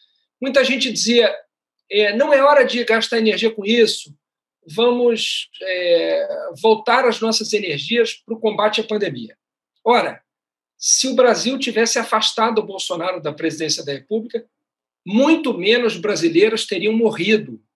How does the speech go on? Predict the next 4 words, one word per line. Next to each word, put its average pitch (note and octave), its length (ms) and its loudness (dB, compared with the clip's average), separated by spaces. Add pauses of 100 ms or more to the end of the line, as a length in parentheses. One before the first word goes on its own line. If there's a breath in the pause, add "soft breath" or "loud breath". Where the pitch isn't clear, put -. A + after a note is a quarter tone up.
(1000)
E G3+ 80 -6
muitos C4+ 560 2
brasileiros, F3+ 920 -2 (140)
dezenas A3 1120 2